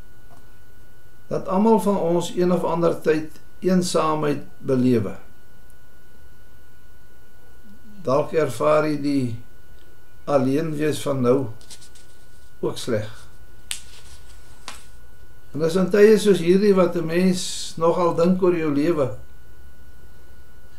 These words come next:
Want die covid negentien virus het die potensiaal om 'n mens baie siek te maak of dood te maak. En dan vra mens,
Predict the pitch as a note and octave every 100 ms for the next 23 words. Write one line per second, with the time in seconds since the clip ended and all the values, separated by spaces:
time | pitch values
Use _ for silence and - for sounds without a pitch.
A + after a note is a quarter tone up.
0 | - - - - - - - D3+ F3 F3
1 | A3+ G#3+ G#3 F#3 D#3 F#3+ F#3+ G3+ F#3 F#3
2 | E3+ D3 E3+ E3+ E3+ - - - - -
3 | - - - D#3 F3 F3 F3 D3+ F3 E3
4 | E3 C#3 D3+ E3+ F3+ F3+ - D#3 D#3 D#3+
5 | D#3+ F3 C#3+ D#3 D#3+ - G3+ - E3 C3
6 | A#2 - - - - - - - - -
7 | - - - - - - - - - -
8 | B2+ C3 E3 F3 C3 G2 F2 - - -
9 | - - - - - - - - - -
10 | - - - - - - - - - -
11 | - - - - C#3 E3 G3+ A3 A3 A3
12 | G#3+ G3+